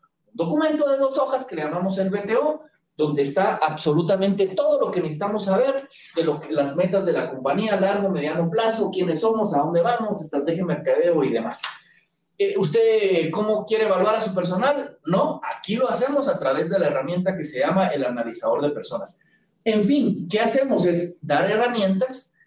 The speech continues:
que conforman el sistema para que todos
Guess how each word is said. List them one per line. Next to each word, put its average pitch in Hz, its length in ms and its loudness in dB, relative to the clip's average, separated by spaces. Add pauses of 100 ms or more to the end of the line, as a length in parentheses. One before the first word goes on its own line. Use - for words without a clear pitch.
que - 140 -18
conforman 214 520 -2
el 220 100 -2
sistema 202 640 -2 (160)
para 147 280 0
que - 300 -14
todos 285 920 0